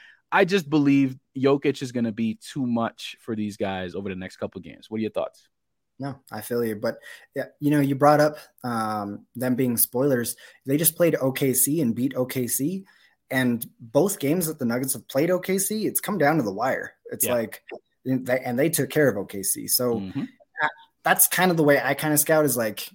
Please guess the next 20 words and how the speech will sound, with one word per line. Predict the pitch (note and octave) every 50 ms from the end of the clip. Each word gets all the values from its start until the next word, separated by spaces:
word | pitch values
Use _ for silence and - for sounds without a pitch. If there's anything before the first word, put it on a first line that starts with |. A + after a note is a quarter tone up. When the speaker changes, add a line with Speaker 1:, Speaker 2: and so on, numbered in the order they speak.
| _
Speaker 2:
you | - D3 C#3
know, | B2 A#2 A2+ A#2
not | C3 D3 D#3+ D#3+ D#3
just, | - C#3 C3 - - - _ _ _ - D3+ -
you | B2 A#2+
know, | A#2 G#2+ -
individual | B2 C3 B2 A#2 A#2+ A#2+ A#2+ A#2+ A2
scouting, | G#2 - - C3 C#3 C3+ B2 A#2
but | A2 A2+ A2+ G2+
it's | G2+ -
like, | B2 A#2 A2 G#2+ - _ - - - -
how | - C3+ C#3+
did | D3 B2+
they | A#2 B2 D3
face | C#3 - A#2 A2+ A2 -
against, | - G#2+ A#2 A2+ G#2+ - - - - _ _ -
um, | A#2 A2 G#2 G#2 G2
similar | - - C3 C3 C3 B2+ A2
opponents? | G2+ - - B2+ D3+ F3 F3+ D#3+ - - -
And | A#2 A#2+ A2+ G#2+ G#2+ G#2